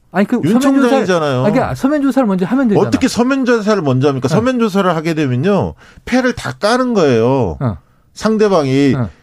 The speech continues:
Speaker 2: 검찰 조사 때 왜 대면 조사를 합니까?
Speaker 1: 어.
Speaker 2: 많은 사람들이. 검찰들이 그 현장에 어떻게 답변하는 거에 따라서 새로운 증거를 들이대면서 압박하는 거거든요. 총장이 어떤 사람입니까? 가장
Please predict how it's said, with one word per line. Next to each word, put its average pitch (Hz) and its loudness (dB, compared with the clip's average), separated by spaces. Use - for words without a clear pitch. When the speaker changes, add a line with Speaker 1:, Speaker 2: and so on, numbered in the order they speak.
Speaker 2:
검찰 208 0
조사 175 -2
때 165 -2
왜 170 2
대면 165 -4
조사를 131 0
합니까? 85 -6
Speaker 1:
어. 98 -12
Speaker 2:
많은 127 0
사람들이. 87 -2
검찰들이 190 0
그 185 -2
현장에 214 0
어떻게 151 0
답변하는 147 -4
거에 139 0
따라서 131 -2
새로운 196 0
증거를 131 0
들이대면서 147 -2
압박하는 151 -4
거거든요. 113 -2
총장이 254 0
어떤 147 -2
사람입니까? 190 0
가장 180 -2